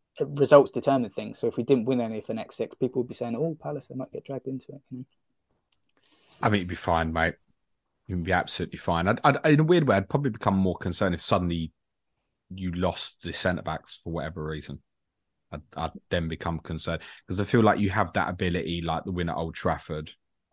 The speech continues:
Speaker 1: Yeah, yeah.
Speaker 2: to, to, to dig them ones out when you need to. I
Speaker 1: But
Speaker 2: think.
Speaker 1: we've got depth at centre half is the difference. Like, if Lerma went out now, if Lerma
Speaker 2: Yeah,
Speaker 1: got suspended
Speaker 2: true.
Speaker 1: for three games or something, it's a bit more, you know,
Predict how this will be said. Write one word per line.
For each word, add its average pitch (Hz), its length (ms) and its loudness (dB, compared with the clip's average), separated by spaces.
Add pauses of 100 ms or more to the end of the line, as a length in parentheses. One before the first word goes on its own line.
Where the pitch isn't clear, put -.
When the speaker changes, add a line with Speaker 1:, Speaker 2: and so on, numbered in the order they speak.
Speaker 1:
Yeah, 113 300 4
yeah. 110 140 0
Speaker 2:
to, 101 160 0
to, 85 280 -6 (140)
to - 100 -4
dig 98 360 2
them 92 220 4
ones 85 260 0
out 78 280 0 (380)
when 87 160 0
you 80 120 -2
need 76 260 -4
to. 71 220 -8 (540)
I 147 140 -4
Speaker 1:
But 143 140 4
Speaker 2:
think. 175 120 2
Speaker 1:
we've 147 140 0
got 139 240 10
depth - 280 4
at - 80 -8
centre 113 200 -2
half 104 260 -6
is 110 80 -12
the 113 100 -4
difference. - 500 -6
Like, 123 160 4
if 135 100 6
Lerma 160 260 12
went 131 160 6
out 123 180 2
now, 110 380 -4 (480)
if - 100 -12
Lerma 131 220 4
Speaker 2:
Yeah, 113 60 0
Speaker 1:
got - 120 2
suspended 117 360 2
Speaker 2:
true. 117 80 -6
Speaker 1:
for - 40 -14
three 110 140 6
games 107 200 2
or 117 60 -12
something, 117 240 -10
it's 117 100 -8
a - 40 -20
bit - 180 4
more, 120 300 2 (340)
you 160 80 -10
know, 127 160 -10